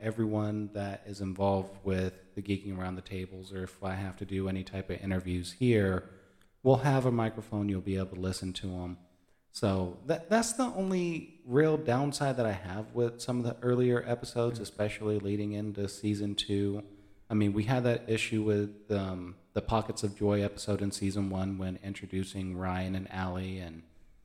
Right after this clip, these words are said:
Speaker 1: you know, it, it was just, I'm just happy that now we have everything figured out for that, and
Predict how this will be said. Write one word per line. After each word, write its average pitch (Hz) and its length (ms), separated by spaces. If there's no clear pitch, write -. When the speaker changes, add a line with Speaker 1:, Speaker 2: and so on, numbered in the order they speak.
Speaker 1:
you 113 100
know, 90 380
it, 123 240
it 160 40
was 160 140
just, 160 500
I'm 165 140
just 170 220
happy 117 280
that 104 300
now 98 420
we 92 240
have 87 480
everything 90 480
figured 80 420
out 78 300
for 90 200
that, 80 400
and 82 200